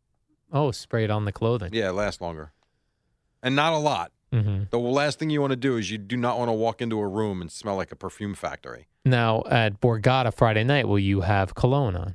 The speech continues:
Speaker 2: Yeah.
Speaker 1: You will?
Speaker 2: Sure. The night out. Why not?
Speaker 1: Chaos by Carton?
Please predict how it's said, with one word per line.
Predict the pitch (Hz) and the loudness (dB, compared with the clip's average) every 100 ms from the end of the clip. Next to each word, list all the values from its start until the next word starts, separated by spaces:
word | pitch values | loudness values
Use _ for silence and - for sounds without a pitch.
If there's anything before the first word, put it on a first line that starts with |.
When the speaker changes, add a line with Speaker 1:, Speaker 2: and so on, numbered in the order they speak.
| - | -4
Speaker 2:
Yeah. | 165 180 - _ _ | -2 -2 -4 _ _
Speaker 1:
You | 135 | 0
will? | 170 120 85 - | 0 -2 -6 -6
Speaker 2:
Sure. | 175 - _ _ _ _ _ - | -4 -4 _ _ _ _ _ -6
The | |
night | 143 117 | -2 0
out. | 117 151 - _ 120 | 0 0 -6 _ -8
Why | 151 | -4
not? | 131 - _ _ _ _ - | -4 -6 _ _ _ _ -4
Speaker 1:
Chaos | - 113 104 - | 2 4 4 2
by | 101 | 0
Carton? | 98 110 - 139 | 2 0 0 -4